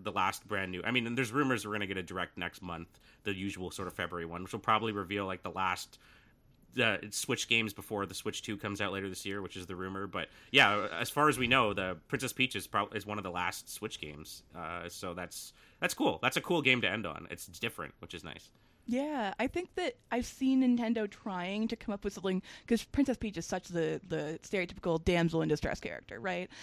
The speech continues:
Speaker 2: And I've seen Nintendo, I've been watching them try to retool her without, like, uh, just totally abandoning who she is and what her involvement in the series has been, and I appreciate the effort, and so I think that this could really be the s-, the,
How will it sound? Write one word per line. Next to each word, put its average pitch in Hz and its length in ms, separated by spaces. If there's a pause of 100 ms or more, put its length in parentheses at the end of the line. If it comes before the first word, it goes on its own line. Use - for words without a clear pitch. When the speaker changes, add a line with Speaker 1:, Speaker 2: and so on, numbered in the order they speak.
(160)
Speaker 2:
And 220 100
I've 202 120
seen 226 360
Nintendo, 247 640 (500)
I've 202 120
been 208 100
watching 202 300
them 196 120
try 202 580
to 196 100
retool 208 540
her 214 280 (240)
without, 214 380
like, 202 280 (260)
uh, - 60 (680)
just 214 240
totally 214 380
abandoning 180 600
who 190 160
she 160 240
is 226 240
and 185 160
what 175 200
her 175 300 (280)
involvement 180 500
in 180 80
the 165 60
series 165 340
has 254 140
been, 302 440
and 196 320
I 214 120
appreciate 349 480
the 277 80
effort, 392 260
and - 100
so - 80
I 247 60
think 311 160
that 262 100
this 269 220 (400)
could 233 180
really 233 220
be 214 300
the 190 80
s-, - 200
the, 202 220